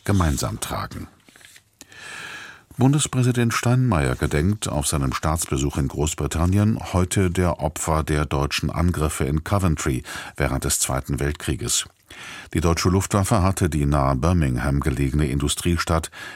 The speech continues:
mehrfach mit schweren Bombenangriffen überzogen. Große Teile der Stadt lagen in Trümmern. Auf seiner Reise betonte Steinmeier, dass aus einstigen Feinden Freunde und enge Partner geworden seien.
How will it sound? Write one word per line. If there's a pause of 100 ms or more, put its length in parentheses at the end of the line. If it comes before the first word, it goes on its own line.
mehrfach
mit
schweren
Bombenangriffen
überzogen. (340)
Große
Teile
der
Stadt
lagen
in
Trümmern. (760)
Auf
seiner
Reise
betonte
Steinmeier, (320)
dass
aus
einstigen
Feinden
Freunde
und
enge
Partner
geworden
seien.